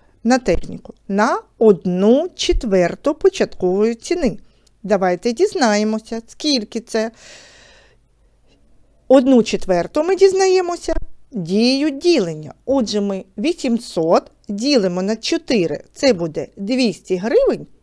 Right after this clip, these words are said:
це знижка, або настільки знизили початкову ціну. Тепер якою ж стала ціна? Якщо була вісімсот, знизили на двісті, нам потрібно від вісімсот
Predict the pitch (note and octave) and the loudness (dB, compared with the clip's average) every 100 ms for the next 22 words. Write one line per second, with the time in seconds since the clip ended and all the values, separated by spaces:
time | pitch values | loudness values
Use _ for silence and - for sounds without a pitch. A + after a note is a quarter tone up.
0 | _ F4 B4 A4+ C#4+ G3+ - - _ F#3+ | _ 0 0 2 0 0 -4 -14 _ -4
1 | E3 F3+ E3+ F#3+ - - A#3+ B3+ F4 - | -2 -4 -2 -6 -10 -6 -2 0 0 2
2 | G#4 G#4 - - F3 F3+ F3 F#3 G#3 C4 | 2 2 -2 -10 -6 -6 -4 0 2 2
3 | D#4 E4+ F4+ - - _ _ _ _ _ | 0 0 0 -4 -20 _ _ _ _ _
4 | _ _ _ _ _ _ _ - F#4+ C4+ | _ _ _ _ _ _ _ 0 2 2
5 | - A3 A#3+ B3 - D4 C#4+ F3+ - _ | -2 2 2 2 -4 -4 -2 -2 -6 _
6 | - - - - _ _ _ _ _ _ | -20 -20 -20 -20 _ _ _ _ _ _
7 | - F4+ G#4+ G#4+ G#4 B4+ G4 D#4 A#3 A#3 | -6 4 6 8 6 8 8 8 8 2
8 | - - A#3 F#3 F3 B3+ A4 _ _ _ | -4 0 4 6 4 2 -2 _ _ _
9 | _ - - A#3 D#3+ F#3 - - C4 G3 | _ 0 2 2 0 -2 -2 2 0 4
10 | G#3 E3+ - - A#3 G#4 - F#3+ E3 - | 2 2 -4 -6 0 0 0 -4 -4 -4
11 | D#3+ A3 _ B3 B3 D#4+ G4 G#4 D4 F3+ | -4 -4 _ -4 -2 0 2 2 2 0
12 | E3 E3 - B3 F4+ F#4+ G3+ D#3 D3 - | -2 -4 -4 -2 0 0 -2 -4 -8 -12
13 | - C#4+ A4 _ _ - D4+ B3 A#3 G#3+ | -4 -2 -2 _ _ -4 -2 0 -2 -4
14 | A3+ A3 B3+ C4+ C#4+ B3+ - D#4 D#4+ - | -4 -2 -2 -2 -4 -6 -4 -4 -6 -2
15 | - F3+ D#3 | 2 2 0